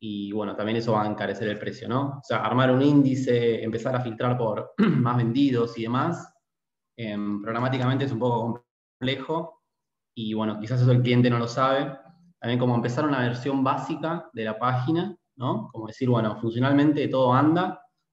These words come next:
después podemos ir mejorándola y avanzando, siempre pensando en que la página sea,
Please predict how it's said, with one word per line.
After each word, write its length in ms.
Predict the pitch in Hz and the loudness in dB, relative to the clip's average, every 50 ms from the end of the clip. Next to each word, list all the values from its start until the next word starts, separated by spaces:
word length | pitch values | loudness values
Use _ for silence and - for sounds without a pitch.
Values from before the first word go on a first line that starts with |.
| _ _ | _ _
después 380 | - 107 - - - 151 127 - | -10 -10 -8 -6 -4 -4 -4 -2
podemos 300 | 139 135 139 139 127 135 | -4 -4 -4 -2 -2 -2
ir 140 | 131 123 127 | 0 0 2
mejorándola 640 | 123 123 - 123 117 127 139 151 151 151 147 135 | 2 0 0 -2 0 0 2 2 2 2 0 0
y 80 | 120 117 | 0 0
avanzando, 640 | 113 110 107 107 107 - 107 104 104 104 104 101 - _ | 0 -2 -2 -4 -4 -6 -6 -6 -4 -6 -6 -8 -10 _
siempre 340 | _ - 120 120 123 120 117 | _ -8 -4 -2 0 0 0
pensando 420 | 117 110 110 110 - 123 123 123 120 | 0 -2 -2 0 2 2 4 4 4
en 80 | 110 | 2
que 80 | 104 104 | 0 0
la 120 | 104 104 | -2 0
página 320 | 117 113 - 127 110 107 110 | -2 -2 -2 -2 -4 -4 -4
sea, 400 | - - 113 107 107 104 101 | -4 -4 -4 -2 -2 -2 -4